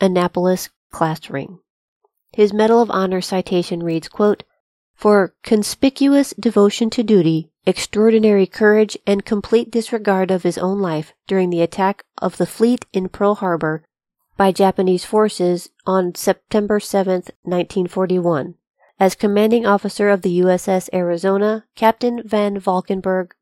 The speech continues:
gallantly fought his ship until the U S S Arizona blew up from magazine explosions and a direct bomb hit on the bridge, which resulted in the loss of his life."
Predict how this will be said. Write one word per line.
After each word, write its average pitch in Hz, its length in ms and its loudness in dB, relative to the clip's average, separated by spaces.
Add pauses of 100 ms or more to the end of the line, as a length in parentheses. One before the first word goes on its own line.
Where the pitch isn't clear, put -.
(100)
gallantly 220 460 0
fought 214 360 0
his 254 260 -2
ship 196 300 -2 (440)
until 196 340 2
the 190 100 0
U 220 240 0
S 233 220 0
S 220 240 2
Arizona 196 560 0
blew 214 280 2
up 202 200 2
from 185 420 -4
magazine 202 480 0
explosions 180 800 -2
and 185 200 -2
a 180 40 -2
direct 180 480 -2
bomb 196 260 0
hit 185 280 -2
on 190 140 -2
the 202 80 -4
bridge, 165 440 -2
which - 220 -4
resulted 180 520 -2
in 180 160 -4
the 196 100 0
loss 151 320 0
of 165 140 -4
his 180 200 -6
life." - 420 -6